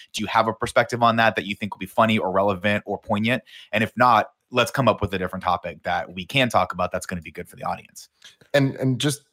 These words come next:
Speaker 2: I, 'cause I wa-, I really want it, it clear. Like, that first topic is not the last thing. It's like, there's, there's a lot. And, and I, I don't have examples in my head. I just know that there are things that, um, it's not so much that I regret saying, but more that I know that I've grown from now.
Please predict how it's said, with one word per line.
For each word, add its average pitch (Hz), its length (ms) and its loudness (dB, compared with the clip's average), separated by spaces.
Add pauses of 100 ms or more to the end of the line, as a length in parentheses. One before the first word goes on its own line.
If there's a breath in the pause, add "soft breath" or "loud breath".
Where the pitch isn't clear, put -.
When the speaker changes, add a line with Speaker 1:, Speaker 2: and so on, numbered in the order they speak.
Speaker 2:
I, 127 160 6
'cause 123 160 0
I 131 80 8
wa-, 127 100 6
I 120 80 6
really 120 300 6
want 101 240 4
it, - 100 -8
it 98 160 -8
clear. 92 260 -2
Like, 80 280 -8
that 98 240 2
first 127 200 4
topic 123 300 0
is 95 160 -2
not 107 320 -2
the 98 100 0
last 110 300 2
thing. 110 300 -4
It's 92 100 -8
like, 98 220 -2
there's, 107 320 -2
there's 104 160 -2
a 101 60 -2
lot. 110 360 2
And, 104 160 -4
and 110 160 -6
I, 127 220 2
I 127 40 4
don't 160 140 4
have 135 320 2
examples 95 480 -4
in 92 80 -12
my 87 100 -8
head. 78 260 -10
I 117 60 2
just 117 200 0
know 110 260 6
that 90 140 -6
there 101 100 2
are 98 80 2
things 107 340 -2
that, 98 200 -2 (480 soft breath)
um, 87 440 -2 (360)
it's 117 200 -4
not 151 160 4
so 156 80 -6
much 147 160 -4
that 113 80 -2
I 104 40 0
regret 101 380 0
saying, 85 380 -4
but 92 100 -4
more 104 240 4
that 95 160 2
I 98 60 2
know 107 240 4
that 101 100 2
I've 87 120 -4
grown 98 200 -2
from 76 200 -10
now. - 340 -10